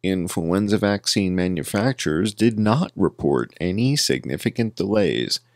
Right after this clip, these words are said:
in national flu vaccine supply or distribution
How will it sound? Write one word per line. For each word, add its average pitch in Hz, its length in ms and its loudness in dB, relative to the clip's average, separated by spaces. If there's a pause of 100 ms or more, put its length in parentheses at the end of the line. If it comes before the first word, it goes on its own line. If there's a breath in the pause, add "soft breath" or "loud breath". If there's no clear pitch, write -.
(320)
in 65 260 -8
national 73 580 -2
flu 98 380 0
vaccine 87 580 0
supply - 760 0 (460 soft breath)
or 139 240 6
distribution 143 920 0